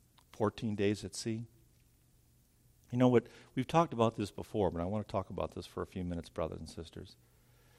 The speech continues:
You know, when I read things like this, I'm thinking, well, let me ask you this question.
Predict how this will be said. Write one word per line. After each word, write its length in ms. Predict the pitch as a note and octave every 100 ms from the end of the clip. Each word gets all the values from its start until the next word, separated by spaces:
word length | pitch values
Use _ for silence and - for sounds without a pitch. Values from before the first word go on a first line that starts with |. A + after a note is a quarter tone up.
| _ - _
You 60 | A#2+
know, 60 | B2
when 100 | D3+
I 40 |
read 300 | C#3 C#3 D#3
things 220 | G#2 F2+
like 140 | D#2+ -
this, 220 | F2 -
I'm 120 | E2+
thinking, 460 | - G2+ - D#2+ F2 _ _ _ _ _ _ _ _ -
well, 100 | B2
let 80 |
me 100 | B2+
ask 140 | A2 -
you 60 |
this 140 | A#2+ A2+
question. 360 | - E2+ -